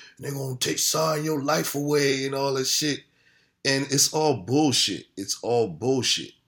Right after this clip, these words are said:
The people who talk bad about the music business, they, they either aren't in the music business or they haven't succeeded in the music business.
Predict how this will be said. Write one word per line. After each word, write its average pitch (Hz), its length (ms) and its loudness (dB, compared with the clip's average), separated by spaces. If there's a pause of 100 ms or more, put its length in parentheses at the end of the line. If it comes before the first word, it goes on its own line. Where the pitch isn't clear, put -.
(640)
The 185 80 -4
people 196 460 -6
who 175 160 -4
talk 147 440 -6
bad 107 300 -4
about 87 320 -10
the - 60 -14
music 85 420 -12
business, 65 580 -8 (1080)
they, 147 300 -4 (180)
they 135 200 -6
either 165 340 -2 (100)
aren't 180 360 0
in 180 120 -2
the 175 60 0
music 175 380 -4
business 190 500 0
or 113 140 -2
they 117 80 -4
haven't 127 300 -4
succeeded 143 640 2
in 85 120 -8
the 80 80 -10
music 71 380 -12
business. - 580 -12